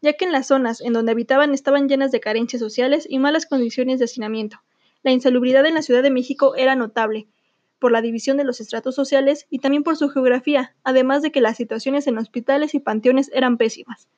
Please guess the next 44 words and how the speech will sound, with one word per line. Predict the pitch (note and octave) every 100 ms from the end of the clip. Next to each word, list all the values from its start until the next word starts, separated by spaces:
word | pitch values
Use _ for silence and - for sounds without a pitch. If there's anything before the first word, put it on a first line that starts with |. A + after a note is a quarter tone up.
| _ _ _ _
De | C#4 D#4
hecho, | D#4+ F4+
las | F#4 D#4+
medidas | C4+ C4+ D#4 F4 F4
de | D4
salubridad | B3+ A#3 A3 A#3 A#3+ B3+
de | B3+
la | A#3+
ciudad | - G#3+ A#3 C4
tienen | - D#4 E4+
que | D#4
ver | A#3+ A#3+
con | C4+ B3+
los | B3+
sistemas | - A3 G#3+ G#3
de | A3
desagüe | A3 B3 A#3+ B3 C#4 -
y | A#3+
los | A3+
canales | B3 B3 C#4 D4+
de | B3
todo | B3 C4
el | A#3+
Valle | B3
de | B3
México. | A3 A3 A3 - G3+ _ _ _ _
Resecar | A#3+ B3 B3 C4
las | D4+ D4+
zonas | C#4 C#4 C#4
pantanosas | A3 A3 A3+ A#3+ A#3 -
alrededor | G#3+ G#3+ G#3 A3+
de | A#3+
la | A3+
ciudad | A#3 A3 G#3+ _ _ - -
y | A#3+
llenar | A#3+ B3+
de | C#4
arboledas | C#4 A#3+ A#3 A#3 G#3
algunas | A3 A3 A#3+ C4
áreas | D4 C4+ C#4 C#4+ _ _ _
fueron | D#4 F4 F#4
algunas | D#4 D#4+ E4
medidas | D#4 C#4 C#4 C#4+
que | C4+